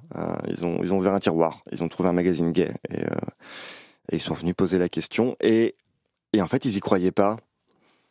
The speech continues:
Ils pensaient pas que ça pouvait arriver. Pas, pas nous, pas dans notre village, pas dans notre famille. Euh, c'était quelque chose d'ailleurs. C'était les artistes, c'était, euh, les coiffeurs. C'est,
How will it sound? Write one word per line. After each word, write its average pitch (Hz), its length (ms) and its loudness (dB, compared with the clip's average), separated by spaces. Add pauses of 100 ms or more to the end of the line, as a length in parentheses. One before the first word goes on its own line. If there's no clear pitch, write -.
(360)
Ils 107 60 -2
pensaient 110 240 2
pas 139 100 6
que - 60 -8
ça 143 100 2
pouvait 117 220 4
arriver. 113 480 4 (440)
Pas, 107 260 4
pas 101 240 2
nous, 110 300 4
pas 107 140 4
dans 101 120 4
notre 98 180 0
village, 98 540 4
pas 101 160 2
dans 101 120 2
notre 101 180 0
famille. 107 580 4
Euh, 98 160 4 (800)
c'était - 300 0
quelque 104 300 4
chose 113 320 2
d'ailleurs. 117 720 4 (100)
C'était - 380 -2
les 90 180 2
artistes, 110 720 0
c'était, - 380 -4
euh, 87 340 2
les 82 120 -2
coiffeurs. 107 640 0
C'est, - 200 -6